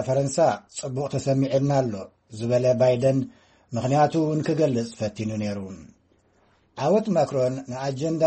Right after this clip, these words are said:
ባይደን ዝድርዕ ኮይኑ ተራእዩሎ። ድሕሪ ካልኣይ ኩናት ዓለም ዝዓበየ ጸጥታዊ ስግኣት ኣጋጢምዎ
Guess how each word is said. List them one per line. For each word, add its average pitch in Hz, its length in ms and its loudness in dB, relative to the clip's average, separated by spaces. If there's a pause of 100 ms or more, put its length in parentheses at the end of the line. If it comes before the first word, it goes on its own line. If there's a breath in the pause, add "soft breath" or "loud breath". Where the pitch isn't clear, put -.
ባይደን 143 440 4
ዝድርዕ 139 440 -2
ኮይኑ 139 360 -2
ተራእዩሎ። 110 480 -2 (720 soft breath)
ድሕሪ 123 220 -4 (160)
ካልኣይ 139 400 2
ኩናት 135 360 2
ዓለም 135 340 2 (140)
ዝዓበየ 139 580 2 (100)
ጸጥታዊ 139 500 0 (140)
ስግኣት 131 500 -2
ኣጋጢምዎ 131 600 -2